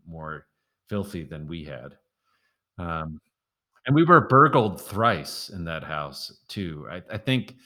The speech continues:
you know, just the fact that it was an open kinda house and people would come in so often made us a target for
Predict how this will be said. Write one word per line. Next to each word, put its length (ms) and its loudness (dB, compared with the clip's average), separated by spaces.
you 100 -2
know, 100 2
just 220 -6
the 60 -8
fact 320 -2
that 100 -8
it 40 -8
was 180 -8
an 140 -12
open 600 -4
kinda 220 -4
house 480 -2
and 120 -10
people 340 -8
would 160 -12
come 260 -6
in 400 -6
so 280 -6
often 540 -8
made 300 -8
us 180 -12
a 80 -14
target 460 -8
for 240 -18